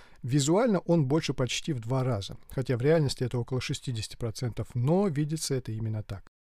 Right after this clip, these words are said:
Очень хорошо именно в этой книге реализована функция Snowfield. Я не знаю, как ониксы это сделали, но вот прямо сейчас, листая гранатовый браслет Куприна, никакой каши из букв при смене страницы.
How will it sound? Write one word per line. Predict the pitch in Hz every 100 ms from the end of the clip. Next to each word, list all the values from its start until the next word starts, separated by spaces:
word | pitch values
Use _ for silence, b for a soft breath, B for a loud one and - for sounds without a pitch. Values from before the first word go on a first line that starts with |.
| _
Очень | 208 226 220
хорошо | 165 151 135 - 180 208 208 294
именно | 139 139
в | 131
этой | 131 120
книге | - 208 175
реализована | 123 123 143 185 170
функция | 165 - 170 160 156
Snowfield. | 135 - 147 127 131 107 - -
Я | 165 160
не |
знаю, | 151 147 123
как | 123 -
ониксы | 151 123 - - -
это | 127 120
сделали, | 101 131 190 190 170
но | 165 143 180
вот | 151
прямо | 139 131
сейчас, | 127 131 - 117
листая | - 117 135 113
гранатовый | 120 139 127 - 113
браслет | 110 120 - 123
Куприна, | - 123 147 165 214 233 b b -
никакой | 143 214 226 160 156
каши | 135 139 120 123
из | 110
букв | 123 175 -
при | 139
смене | - 123 117
страницы. | - 113 107 104 - 156